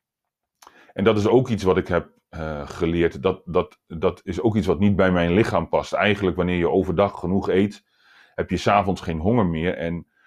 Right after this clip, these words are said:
wanneer je kijkt naar hoe je lichaam werkt, je lichaam werkt in een vierentwintig uurs ritmisch systeem, hè. Dat komt simpel door, door, eh, de ziektes van dag en nacht. En, ehm, wanneer je kijkt naar het effect bijvoorbeeld van, van schemering op,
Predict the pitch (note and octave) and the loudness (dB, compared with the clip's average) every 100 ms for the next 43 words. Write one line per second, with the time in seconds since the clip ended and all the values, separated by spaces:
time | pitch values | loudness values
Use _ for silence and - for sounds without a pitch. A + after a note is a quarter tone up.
0 | _ F#2 G2 G#2 F#2+ F#2+ A#2+ A#2 F#2 F#2+ | _ -2 2 2 2 2 0 0 -2 0
1 | F2 G2+ G2+ E2+ E2+ F#2 A2+ F2 - E2+ | 2 0 0 -4 -2 0 0 0 -4 -4
2 | G2+ G2 E2+ E2 E2+ E2 D#2+ D#2+ - A2 | -4 -4 -4 -2 -4 -4 -10 -10 -6 -4
3 | G2 F2 F2+ D#2+ D#2+ - F2+ E2 - D#2 | -4 -4 -8 -12 -12 -6 -2 -2 -4 -6
4 | G2+ F2 E2+ - _ _ _ _ - - | -4 -6 -8 -12 _ _ _ _ -12 -8
5 | - - A2+ G2 E2 G2 F#2 - F#2 D#2+ | -8 2 2 4 0 -2 -4 -2 -2 -2
6 | - D#2+ _ - - A2 F2 E2 D2+ D2 | -12 -20 _ -10 0 0 2 0 0 -4
7 | D#2 E2+ E2 D2+ D2+ D#2+ D#2 D#2+ - D2+ | -4 0 0 0 0 2 2 0 -6 -4
8 | D2+ C#2+ C2 - D#2+ - F2+ F2 - D#2+ | -2 -2 -6 -8 -10 -10 -8 -10 -8 -2
9 | F2 F2 D#2+ F#2 - - _ _ _ _ | -2 0 0 0 -2 -14 _ _ _ _
10 | _ _ _ - F#2 F#2 F2+ F2+ - _ | _ _ _ -2 2 2 2 -2 -8 _
11 | _ E2+ E2+ E2+ E2+ D#2+ D#2 G2 G#2+ G#2 | _ -4 -2 -2 -2 -6 0 2 4 2
12 | F#2+ A2+ B2 A#2 F#2+ E2 F#2 - F2+ - | 2 2 0 0 0 0 -2 -4 -2 2
13 | C#3 - E2+ D#2 G2 D#2+ E2+ - E2+ D#2 | 2 0 -4 2 0 0 -6 -6 -4 -4
14 | D#2+ C#2+ _ D#2+ D#2+ - G#2+ A2 A#2 G2 | -6 -12 _ -10 -8 -4 0 2 2 0
15 | E2+ D#2+ - E2 | -2 -8 -8 -8